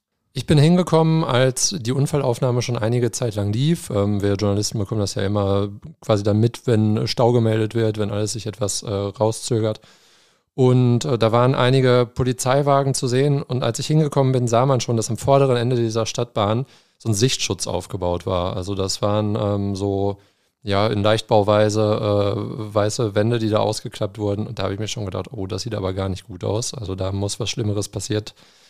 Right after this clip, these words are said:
sein. Ähm, und wir Journalisten können dann ja auch immer ein bisschen näher ran, um mit der Polizei zu sprechen, um zu fragen, was da los ist. Und dann habe ich da tatsächlich, äh, gesehen, dass da noch jemand lag,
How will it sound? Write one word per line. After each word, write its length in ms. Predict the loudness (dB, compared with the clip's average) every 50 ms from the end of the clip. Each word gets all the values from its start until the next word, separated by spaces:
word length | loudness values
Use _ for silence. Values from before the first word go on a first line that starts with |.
| _ _ _ _ _ -12
sein. 500 | -4 0 2 4 4 4 4 2 0 -2 -2
Ähm, 520 | 0 2 2 2 2 2 2 0 -2 -4 -8 _ _ -4
und 560 | -2 0 0 0 0 0 -2 -2 -6 -10 -14 _ _ _
wir 120 | -6 -4
Journalisten 720 | 0 0 2 2 2 2 0 -2 -2 -2 0 0 0 0 0
können 220 | 0 0 2 2
dann 120 | 2 2
ja 100 | 2 2
auch 160 | 2 0 0 0
immer 380 | 0 0 2 2 2 2 0
ein 220 | 0 -2 -4 -4 -4
bisschen 300 | -4 -4 -2 -2 0 0
näher 200 | 2 2 2 2
ran, 260 | 2 2 2 2 2
um 60 | 0
mit 140 | 0 -2 -2
der 40 | -2
Polizei 380 | -2 -2 -2 -2 0 -2 -2
zu 140 | -2 -2 -6
sprechen, 420 | -6 -2 -2 -2 -2 -2 -2 -4
um 100 | -2 -4
zu 120 | -4 -6 -10
fragen, 340 | -10 -6 -4 -4 -4 -4 -4
was 140 | -6 -6
da 100 | -6 -6
los 280 | -6 -4 -4 -4 -6 -6
ist. 220 | -6 -8 -8 -10 -12 -18 -20 -20 -20 _ _ _ _ _ _ _ _ _
Und 320 | -4 -2 0 0 -2 -2 -6
dann 240 | -8 -4 -2 0 0
habe 160 | 0 0 0
ich 100 | -2 0
da 320 | 0 2 4 4 2 2 0
tatsächlich, 800 | -2 -4 -6 -4 -4 -6 -8 -6 -6 -6 -6 -6 -6 -8 -10
äh, 360 | -8 -8 -6 -6 -6 -6 -8
gesehen, 300 | -8 -8 -6 -4 -2 -2
dass 100 | -4 -4
da 100 | -4 -4
noch 140 | -4 -4 -4
jemand 260 | -4 -4 -4 -4 -4
lag, 400 | -2 -2 -2 0 -2 -4 -6 -10